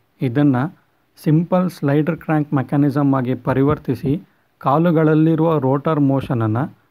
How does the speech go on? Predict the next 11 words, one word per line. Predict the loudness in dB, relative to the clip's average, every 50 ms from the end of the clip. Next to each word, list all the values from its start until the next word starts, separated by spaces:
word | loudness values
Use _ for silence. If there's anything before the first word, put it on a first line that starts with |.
| _
ರೆಸಿಪ್ರೊಕೇಟಿಂಗ್ | -4 -4 -2 -2 -4 -4 -2 -4 -6 -2 -2 -2 -2 0 0 0 0
ಮೋಷನ್ | 0 0 -2 -2 -2 -2 -2
ಆಗಿ | -4 -4 -6 -8 -8
ಪರಿವರ್ತಿಸಬೇಕು. | -4 -4 -2 0 0 0 -2 -2 -4 -6 -4 -4 -4 -4 -4 -4 -6 -8 -12 -16 -18 _ _ _ _ _ _ _ _ _ _ _ _ _ _ _ _ _ _ _ _ _ _ _ _ _ _ _ _ _ _ _ _ _ _ _ _ _ _ _ _ _ _ _ _ _ _ _ _ _ _ _ _ _ _
ಈ | 4 4 4
ರೀತಿ | 4 2 2 2 2
ಮಾಡೋಕ್ಕೆ | 4 4 2 2 0 -2 -2 -2 -2 -2 -4 -10 _ _ 0
ಮುಂಗಾಲು | 2 2 2 2 2 2 2 4 2 2 2
ಮತ್ತು | 0 0 0 0
ಹಿಂಗಾಲಿನ | 0 2 2 2 2 2 2 2 2 2 2
ನಡುವೆ | 2 0 0 0 0 0 0 0 -2 -6